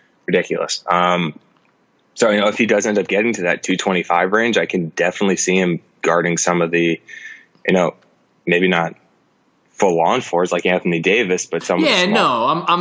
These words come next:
Speaker 2: I'm, I'm talking about, like, selectively for, like,
Speaker 1: Yeah.
Speaker 2: you know, in, you know, ten-minute spurts in a game here or there.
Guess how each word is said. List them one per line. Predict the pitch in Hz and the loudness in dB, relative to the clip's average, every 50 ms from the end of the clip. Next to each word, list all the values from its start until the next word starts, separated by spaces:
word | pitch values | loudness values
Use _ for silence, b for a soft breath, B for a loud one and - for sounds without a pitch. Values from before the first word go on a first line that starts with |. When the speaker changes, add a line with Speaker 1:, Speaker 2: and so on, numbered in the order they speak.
| 180 | -2
Speaker 2:
I'm, | 180 - | -4 -2
I'm | 160 165 170 165 | -2 -2 -2 0
talking | - 180 156 151 156 143 135 | -2 -2 -2 -2 -2 -4 -2
about, | 127 120 120 120 117 113 | -2 0 0 0 0 0
like, | 113 110 107 - | -2 -4 -4 -4
selectively | - - - 123 110 117 117 110 - - 120 113 101 101 107 107 107 104 104 98 | -6 -4 -4 -2 -2 -2 -2 -4 -4 -4 -4 -4 -4 -4 -4 -2 -2 -2 -4 -6
for, | 92 - - 107 101 | -8 -8 -6 -4 -4
like, | 101 98 98 98 95 95 95 - | -4 -4 -4 -4 -4 -4 -4 -2
Speaker 1:
Yeah. | 123 110 90 - - | -2 -2 -2 -2 -6
Speaker 2:
you | - 98 190 | -6 -4 -4
know, | 120 101 95 107 | -2 -2 -2 -2
in, | 143 170 175 | -2 -2 -4
you | - 214 233 156 | -6 -4 -4 -4
know, | 113 107 | -4 -6
ten-minute | - - 135 127 123 113 110 107 101 | -4 -4 -4 -4 -2 -2 -4 -4 -6
spurts | - - - 113 104 101 95 - - | -8 -8 -6 -4 -4 -4 -6 -8 -10
in | 101 101 | -8 -8
a | |
game | 92 101 101 101 98 | -8 -6 -6 -6 -6
here | 101 104 101 101 | -6 -6 -6 -4
or | 101 | -4
there. | 107 107 104 | -6 -6 -8